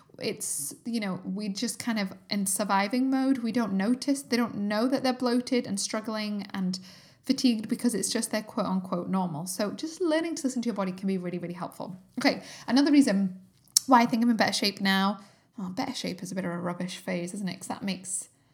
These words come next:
I don't know, it has connotations of, like, "I'm beach body ready, guys." <laughs> Which,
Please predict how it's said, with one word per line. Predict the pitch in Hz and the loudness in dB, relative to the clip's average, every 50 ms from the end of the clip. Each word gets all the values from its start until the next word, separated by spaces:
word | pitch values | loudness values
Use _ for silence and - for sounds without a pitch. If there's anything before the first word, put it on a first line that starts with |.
| _ _ _ - | _ _ _ -4
I | 226 | -2
don't | 240 208 | 0 2
know, | 185 185 | 2 2
it | 196 196 | 2 0
has | 202 208 208 | 0 -2 -2
connotations | - - 233 208 190 - - 196 196 190 - 190 185 | -2 -2 0 0 0 0 0 -2 -2 -2 -2 -2 -2
of, | 190 190 | 0 -2
like, | 190 180 185 - - - - - - - - - | -2 -4 -6 -8 -10 -10 -10 -6 -6 -6 -2 0
"I'm | 202 220 196 | 0 2 6
beach | - 302 294 285 - - - | 6 8 6 6 4 4 8
body | 339 311 277 269 247 | 10 10 12 12 10
ready, | 214 202 330 339 330 277 | 10 10 10 10 10 8
guys." | 196 - 294 269 277 277 240 254 233 - - - - - - - _ _ _ | 8 10 10 10 10 8 6 4 2 0 -2 -4 -6 -10 -16 -20 _ _ _
<laughs> | _ _ _ _ _ _ - | _ _ _ _ _ _ -6
Which, | - - - - - - - - - | -4 -4 -4 -4 -6 -8 -8 -6 -8